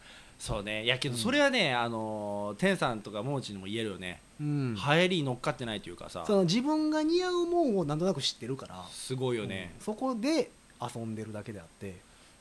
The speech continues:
Speaker 1: だって俺知らんもん。俺一回さ、
Speaker 2: うん。
Speaker 1: いや、それこそさ、
Speaker 2: うん。
Speaker 1: 自分で買い物行ってから買ってきた服とかをさ、
Speaker 2: うん。
Speaker 1: 鏡で当てるやんか。
Speaker 2: うん。
Speaker 1: そして俺それをさ、私服としてここ数年着てないもんね。自分で買ってきたも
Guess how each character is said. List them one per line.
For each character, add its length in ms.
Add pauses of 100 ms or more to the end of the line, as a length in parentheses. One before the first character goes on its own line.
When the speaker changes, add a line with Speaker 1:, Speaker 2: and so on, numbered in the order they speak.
(140)
Speaker 1:
だ 100
っ 20
て 100
俺 100
知 200
ら 120
ん 120
も 80
ん。 20 (460)
俺 160
一 160
回 180
さ、 120
Speaker 2:
う 20
ん。 40 (560)
Speaker 1:
い 40
や、 100
そ 160
れ 60
こ 160
そ 160
さ、 320
Speaker 2:
う 20
ん。 160 (220)
Speaker 1:
自 100
分 160
で 80
買 200
い 20
物 220
行 80
っ 40
て 60
か 100
ら 280 (100)
買 120
っ 40
て 100
き 80
た 140
服 200
と 120
か 100
を 140
さ、 200
Speaker 2:
う 40
ん。 80 (180)
Speaker 1:
鏡 380
で 80
当 80
て 100
る 80
や 80
ん 60
か。 260
Speaker 2:
う 20
ん。 140 (880)
Speaker 1:
そ 100
し 60
て 80
俺 160
そ 160
れ 80
を 120
さ、 200
私 180
服 180
と 140
し 60
て 120 (140)
こ 140
こ 100
数 220
年 140
着 100
て 100
な 160
い 40
も 140
ん 40
ね。 80
自 180
分 120
で 60
買 140
っ 20
て 140
き 80
た 100
も 140